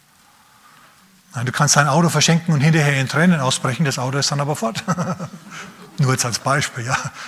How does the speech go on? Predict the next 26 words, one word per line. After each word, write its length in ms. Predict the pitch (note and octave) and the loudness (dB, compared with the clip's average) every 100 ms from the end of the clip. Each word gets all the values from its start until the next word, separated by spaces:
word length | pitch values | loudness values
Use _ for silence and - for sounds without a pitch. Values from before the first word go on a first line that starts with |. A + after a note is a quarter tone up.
| - - - - - - _ - - - _ - - | -16 -20 -20 -20 -20 -20 _ -20 -20 -20 _ -20 -8
Damit, 360 | - F#2 - - - - - | -6 -4 -6 -8 -16 -10 -4
damit 220 | C3+ C#3+ - | -4 -4 -4
alle 320 | C3+ B2+ D#3 | -4 -4 -6
ein 80 | - | -8
bisschen 300 | C#3+ B2+ F3 - _ | -8 -8 -8 -14 _
kapieren, 380 | D3+ - E3 C3+ | -6 -2 0 0
was 160 | C#3 | -2
ich 80 | - | -2
meine. 240 | A#2+ F3 A#2 - - - - - - - - | -4 -4 -6 -12 -18 -18 -20 -20 -20 -20 -4
So, 340 | - D3+ C#3+ G3+ | 4 8 8 8
übergib 400 | E3 C#3+ F#3+ - | 6 8 6 6
das 200 | F3+ - | 2 4
Gericht 280 | D3+ E3+ | 2 2
dem 140 | D#3+ A2+ | 0 4
Herrn 440 | F#3+ D#3 F#3 F3+ F3+ - _ - - - | 4 4 0 -4 -14 -20 _ -20 -20 -4
und 220 | C#3+ - | -2 4
kannst 300 | F3 F#3+ - | 6 6 6
du 40 | |
das, 340 | C3+ B2 - - | 2 -2 -6 -2
glaubst 320 | C3+ E3 - | 0 0 0
du, 60 | |
dass 140 | C#3+ C3 | 0 0
er 80 | C3 | 0
dem 100 | C3+ | 0
Sünder 240 | D3+ C3+ | 0 0
nachgeht? 560 | B2+ B2 - D3 D#3+ | 0 -2 -4 -10 -10